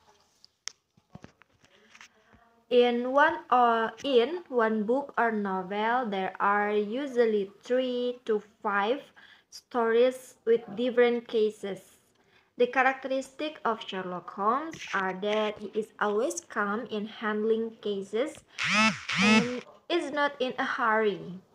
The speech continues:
He carefully looks for evidence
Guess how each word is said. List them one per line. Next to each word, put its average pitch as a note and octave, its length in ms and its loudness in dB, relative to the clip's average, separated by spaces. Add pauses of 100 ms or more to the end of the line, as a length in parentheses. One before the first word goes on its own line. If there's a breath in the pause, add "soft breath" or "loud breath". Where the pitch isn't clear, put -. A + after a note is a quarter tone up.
(180)
He B3 120 -2
carefully A3 720 0
looks A#3 520 0 (140)
for - 260 -4 (100)
evidence B3+ 920 -2